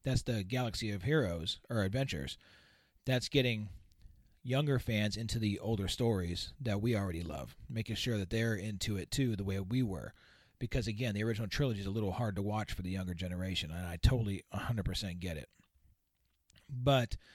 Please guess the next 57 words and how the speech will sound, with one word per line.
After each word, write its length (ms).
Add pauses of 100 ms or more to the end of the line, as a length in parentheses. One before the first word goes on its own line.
(280)
I 80
don't 100
think 140
it's 100
so 80
much 200
not 180
giving 220
us 220
nods. 300
I 80
think 120
they're 100
just 140
giving 200
some 120
focus 360
to 80
the 100
younger 260
generation, 520
and 80
there's 140
plenty 380
in 120
that 160
stuff 340
that 100
we 160
love. 360 (440)
Again, 280
the 80
Galaxy 400
of 60
Adventures, 580 (680)
it's 200
for 240
kids, 340
it's 180
to 80
get 180
them 140
interested, 340
but 180
Jesus, 680
I 160
love 240
it, 140 (500)
right? 360
Uh, 120 (140)
everyone 420
up 160 (120)
that 140
comes 220
up 180
is 180
awesome. 460